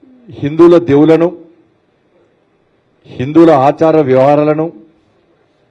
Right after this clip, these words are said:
పూర్తిగా సనాతన ధర్మాన్ని ఇతర మతస్థుల ముందు కించపడితే వీళ్ళు ఏ విధంగా హిందువులు అవుతారో, నిజంగా వీళ్ళు హిందువులా, వాళ్ళ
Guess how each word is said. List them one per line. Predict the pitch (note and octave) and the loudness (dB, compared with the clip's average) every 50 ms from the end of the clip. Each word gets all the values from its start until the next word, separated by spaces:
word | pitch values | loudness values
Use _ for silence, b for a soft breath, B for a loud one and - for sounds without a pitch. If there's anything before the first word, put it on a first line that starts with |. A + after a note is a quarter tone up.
| _ _ _ _ _ - | _ _ _ _ _ -2
పూర్తిగా | - D3+ F#3 F3 - E3+ F3 D#3 - | 0 0 0 2 0 -4 -4 -4 -4
సనాతన | C#3+ C3 C#3+ D3 D#3+ E3 E3 E3 D#3+ D#3 C3+ G#2+ B2+ | -8 -6 -4 -2 -4 -2 -2 -2 -4 -4 -4 -4 -6
ధర్మాన్ని | A#2+ C3+ D3 E3+ F3+ F3+ F3+ F3+ E3+ D3 D3 E3+ - - b b b b b b - D3 C3+ B2+ | -6 -4 -4 -4 -4 -2 -2 -4 -4 -6 -6 -10 -14 -20 b b b b b b -14 -10 -10 -6
ఇతర | B2+ - F3+ F#3 F3+ E3+ D#3 D3 | -2 0 2 2 2 0 0 0
మతస్థుల | C#3+ C#3+ - - E3+ E3+ E3 - F3+ F3 F3 F3 | -2 -2 0 0 -2 -2 0 0 2 2 2 2
ముందు | F3 E3+ E3 E3+ - - - | 0 0 0 -2 -2 -4 -8
కించపడితే | D3 D3 D3+ F3+ E3 D#3 D#3+ C#3+ A#2+ - C3 C#3 D#3+ E3+ C#3 A2+ G#2+ C3+ | -8 -4 -2 -2 0 0 0 -2 -2 -2 -2 0 0 0 -2 -4 0 0
వీళ్ళు | E3 F3 F3 D#3+ C#3+ C#3+ | 2 4 4 2 4 4
ఏ | E3 F#3 | 2 2
విధంగా | F#3+ G3+ G3 F#3+ F3+ C3+ A#2+ C#3+ | 2 0 0 0 0 0 0 -2
హిందువులు | D3+ E3+ F#3+ G3+ F#3 E3+ | -2 0 2 2 4 2
అవుతారో, | D#3 - D3+ D3 E3 G3 G3 - B B B B B - B2+ C#3 | 2 2 0 0 0 0 -2 -4 B B B B B -14 -12 -8
నిజంగా | D3 C#3+ F#3 G3 F#3+ F#3+ F3+ | -4 -2 -2 0 0 0 0
వీళ్ళు | F3 E3+ C#3+ B2 C3 | 0 -2 -2 -4 -4
హిందువులా, | C#3+ E3+ F#3 F#3+ F3 E3+ D#3 C3 A2 - - - _ _ _ _ _ _ _ _ _ _ _ _ _ _ _ _ _ _ _ _ _ _ _ _ _ _ _ _ _ _ _ _ _ _ _ _ _ _ _ _ | -4 0 2 2 4 4 2 0 -4 -8 -18 -20 _ _ _ _ _ _ _ _ _ _ _ _ _ _ _ _ _ _ _ _ _ _ _ _ _ _ _ _ _ _ _ _ _ _ _ _ _ _ _ _
వాళ్ళ | - A#2 A#2+ | -6 -6 -6